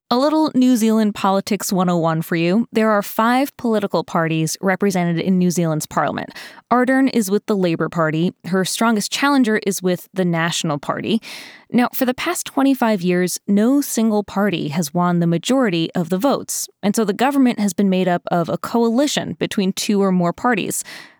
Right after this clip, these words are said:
But in this year's election, which is tomorrow, it's possible that the Labour Party will get more than fifty percent of the votes, and that would allow them to form a majority government.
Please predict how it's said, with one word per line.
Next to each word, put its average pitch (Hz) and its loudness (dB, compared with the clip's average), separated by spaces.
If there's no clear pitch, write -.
But 233 0
in 233 4
this 269 0
year's 254 2
election, 190 -2
which 170 -4
is 185 -2
tomorrow, 214 0
it's - -2
possible 285 -2
that 226 -4
the 196 -2
Labour 220 0
Party 196 0
will 185 0
get 185 -2
more 214 2
than 185 0
fifty 208 -2
percent 175 -2
of 156 -4
the 160 0
votes, - -2
and 202 2
that 247 0
would 240 0
allow 196 2
them 226 2
to 208 -4
form 196 0
a 196 2
majority 190 0
government. 208 -2